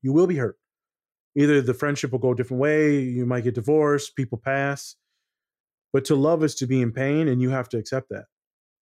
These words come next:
She had some wonderful times with Vision that she never really had. She recovered a lot from the traumas in her childhood. I don't know if she would give those up. I don't think that she would give those up, knowing that he was going to die and that she was going to maybe never have these children. I don't know if she would give that up.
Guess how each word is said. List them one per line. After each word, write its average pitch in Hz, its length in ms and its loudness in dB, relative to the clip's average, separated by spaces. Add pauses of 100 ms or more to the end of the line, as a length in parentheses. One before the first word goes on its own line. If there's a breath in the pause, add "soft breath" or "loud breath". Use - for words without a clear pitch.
(140)
She 175 280 0
had 147 200 0
some 127 280 0
wonderful 143 380 2
times 135 320 -4
with 110 140 -6
Vision 165 400 0
that 123 160 0
she 127 120 -4
never 131 220 0
really 131 260 2
had. 143 380 -2
She 123 180 -4
recovered 123 520 -2
a 131 60 2
lot 127 260 -2
from 143 100 -2
the 123 60 0
traumas 131 380 -2
in 127 80 0
her 117 60 -2
childhood. 143 540 -2 (520)
I 139 80 -2
don't 170 140 2
know 170 140 4
if 156 60 -2
she - 120 -2
would 135 160 0
give 151 140 0
those 143 220 2
up. 147 220 -2 (180)
I 135 80 -2
don't 156 140 0
think 160 140 -2
that 147 120 0
she - 120 -4
would 151 220 2
give 127 140 0
those 117 180 0
up, 120 220 0
knowing 143 340 2
that 131 140 0
he 135 120 -2
was 123 140 0
going 131 240 0
to 120 80 0
die 127 220 0
and 123 100 -2
that 120 120 -4
she - 100 -8
was 123 140 -2
going 127 180 0
to 120 140 0
maybe 127 320 0
never 123 220 -2
have 120 160 -2
these 117 140 -4
children. 143 300 0
I 151 100 -2
don't 180 140 0
know 165 100 2
if 156 80 -4
she 175 100 -6
would 147 140 -4
give 147 140 -4
that 147 140 -2
up. 139 140 -6